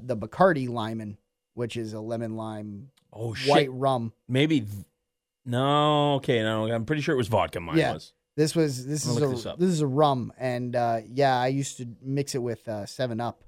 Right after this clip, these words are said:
Speaker 1: or soda water even, and, uh, w-, I can picture the logo in my head, and I can picture the smell, and I can picture everything about that drink,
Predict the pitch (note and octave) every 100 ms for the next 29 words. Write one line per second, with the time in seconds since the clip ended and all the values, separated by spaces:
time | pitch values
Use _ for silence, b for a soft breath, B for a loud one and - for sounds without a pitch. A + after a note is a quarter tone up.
0 | _ A#2+ A#2 - C3+ A#2 G#2+ G2+ G2+ G#2+
1 | G2+ G2+ - _ _ _ _ _ - B2+
2 | A#2+ A#2+ A2+ A#2 A2+ A2+ G2 _ _ _
3 | _ _ _ _ _ _ _ _ _ _
4 | - - G3+ F#3 - F3+ E3 E3 _ _
5 | _ - G#3 F3 - G#3+ - G#3+ F3 D3+
6 | D#3+ D#3+ D3 C3+ D3 C3 A2+ - D3 G3
7 | D#4+ _ _ _ _ _ _ D3 C3+ C3
8 | C#3 A#2+ E3 - D3+ B2+ - - C3 D3
9 | A3 - _ _ _ C3+ C3+ B2+ B2+ C#3+
10 | D3+ - D#3 F#3 G#3+ G#3 F#3 F#3 F3+ C3+
11 | A2+ B2+ A#2 G#2+